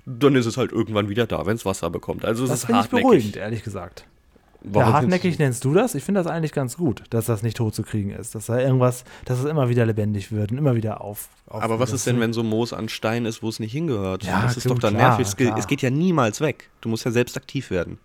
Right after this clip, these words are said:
Speaker 2: Du musst das, äh, genau, das macht Paschulke dann ja auch gleich.
Speaker 1: <laughs> Ja. Ah, so.
Speaker 2: Aber die beiden
Speaker 1: Ähm.
Speaker 2: Kinder sind quietschvergnügt, muss man ganz klar sagen. Also Fritz legt das Moos dann auf sein Modell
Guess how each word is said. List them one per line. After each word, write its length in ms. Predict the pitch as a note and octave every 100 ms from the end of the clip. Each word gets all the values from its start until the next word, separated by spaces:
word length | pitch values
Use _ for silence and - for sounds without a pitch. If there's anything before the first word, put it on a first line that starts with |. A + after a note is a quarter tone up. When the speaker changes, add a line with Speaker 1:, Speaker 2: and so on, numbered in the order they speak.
| _
Speaker 2:
Du 80 | A#2+
musst 180 | A2 A#2
das, 240 | D#3 -
äh, 200 | D3+ D3+
genau, 240 | F3+ B2 G2
das 160 | G#2+
macht 160 | C#3 -
Paschulke 340 | A#2 A#2 G#2
dann 120 | G2
ja 80 | F2+
auch 100 | F2+
gleich. 260 | G2 G#2+ C3
Speaker 1:
<laughs> 60 | A2 - - _ _ - - - _
Ja. 200 | A2+ E2+ - - - - -
Ah, 340 | G#2+ G#2+ G#2+ G2+
so. 320 | - - D3 -
Speaker 2:
Aber 140 | D3 D3+
die 40 |
beiden 220 | D3+ C3+
Speaker 1:
Ähm. 60 | B2+
Speaker 2:
Kinder 220 | D3 G3
sind 140 | G3+
quietschvergnügt, 600 | F#3+ G#3 G#3 F#3+ C3 - -
muss 120 | D3
man 180 | E3+ D#3
ganz 180 | D#3 F3
klar 180 | F3
sagen. 280 | C#3 B2 F#3+
Also 220 | D3+ D3
Fritz 220 | C#3+ D#3+ -
legt 160 | D#3
das 120 | D3+ D3
Moos 200 | D3 D3
dann 100 | C#3
auf 120 | B2+
sein 340 | B2+ B2 B2
Modell 480 | A#2+ B2 A#2 D#3